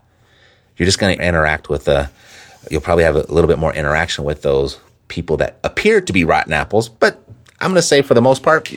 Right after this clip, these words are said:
still only fifteen percent of them are. It's just gonna be really difficult to tell or discern the difference between that are really rotten and those that are just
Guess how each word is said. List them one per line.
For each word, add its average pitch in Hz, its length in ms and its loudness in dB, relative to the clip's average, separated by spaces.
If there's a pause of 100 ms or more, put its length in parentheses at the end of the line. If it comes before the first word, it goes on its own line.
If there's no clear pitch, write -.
(120)
still - 360 2
only 127 200 4
fifteen 123 420 0
percent 113 320 2
of 107 60 4
them 104 240 2
are. 85 340 2 (300)
It's 76 100 -8
just 113 100 -2
gonna 117 140 2
be 98 140 2
really 107 340 2
difficult 101 580 0
to 95 120 -2
tell 101 520 4 (440)
or 87 100 4
discern 107 520 2
the 95 60 2
difference 95 420 0
between 113 720 0 (380)
that 82 200 2
are 73 160 4
really 131 360 2
rotten 95 480 2
and 87 160 0
those 98 180 4
that 90 180 4
are 82 100 4
just 85 420 0